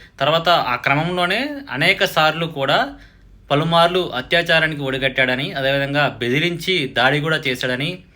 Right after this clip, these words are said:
బాధితురాలు రాయదుర్గం పోలీసులకు ఇచ్చిన ఫిర్యాదులో పేర్కొంది. రాయదుర్గం పోలీసులు జీరో ఎఫ్ఐఆర్ కింద కేసు నమోదు చేసి, ఆ ఎఫ్ఐఆర్ను నార్సింగి పోలీస్ స్టేషన్కి బదిలీ చేశారు. ప్రస్తుతం నార్సింగి పోలీసులు దర్యాప్తు చేస్తున్నారు. అయితే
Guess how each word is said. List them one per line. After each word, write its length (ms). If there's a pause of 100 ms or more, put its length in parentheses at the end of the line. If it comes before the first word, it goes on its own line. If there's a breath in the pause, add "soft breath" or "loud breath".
(380 soft breath)
బాధితురాలు 840 (840 loud breath)
రాయదుర్గం 540
పోలీసులకు 320
ఇచ్చిన 260
ఫిర్యాదులో 360
పేర్కొంది. 680 (100)
రాయదుర్గం 500
పోలీసులు 480
జీరో 380
ఎఫ్ఐఆర్ 560 (880 soft breath)
కింద 140
కేసు 360
నమోదు 380
చేసి, 220
ఆ 160
ఎఫ్ఐఆర్ను 720
నార్సింగి 440
పోలీస్ 260
స్టేషన్కి 380
బదిలీ 360
చేశారు. 240
ప్రస్తుతం 480 (360 loud breath)
నార్సింగి 380
పోలీసులు 400
దర్యాప్తు 420
చేస్తున్నారు. 460
అయితే 380